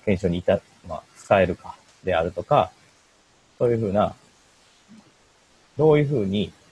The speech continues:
えー、データとして出てくるか、この辺のところとか、まあ、負の相関関係になってるとか、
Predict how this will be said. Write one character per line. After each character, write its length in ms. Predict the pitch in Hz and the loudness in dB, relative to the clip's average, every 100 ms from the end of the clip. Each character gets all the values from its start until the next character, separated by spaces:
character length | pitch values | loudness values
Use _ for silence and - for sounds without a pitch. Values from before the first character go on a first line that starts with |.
| - | -14
え 140 | 85 85 | -12 -12
ー、 160 | 85 - 90 _ _ 104 | -14 -16 -20 _ _ -2
デ 140 | 127 | 0
ー 20 | |
タ 100 | 123 | 0
と 60 | 123 | -2
し 100 | 104 | -8
て 80 | 78 | -6
出 140 | 113 | 0
て 120 | 143 | 0
く 80 | 117 | 0
る 100 | 90 | -6
か、 180 | - - _ _ _ - | -6 -12 _ _ _ -8
こ 80 | 95 | -8
の 60 | |
辺 260 | 85 - 82 | -6 -8 -8
の 40 | 73 - | -12 -16
と 60 | |
こ 140 | 80 80 | -8 -8
ろ 60 | |
と 120 | 92 | -8
か、 240 | - 123 - - | -4 -4 -4 -4
ま 100 | 110 | -4
あ、 80 | - _ _ _ _ _ _ - | -4 _ _ _ _ _ _ -4
負 80 | 123 | -2
の 100 | 95 | 0
相 200 | 107 98 | 2 2
関 200 | 92 90 | 0 0
関 160 | 95 85 | -2 -4
係 80 | |
に 60 | 85 | -8
な 80 | 78 | -10
っ 40 | |
て 120 | - | -10
る 100 | 95 | -10
と 60 | |
か、 80 | 95 | -10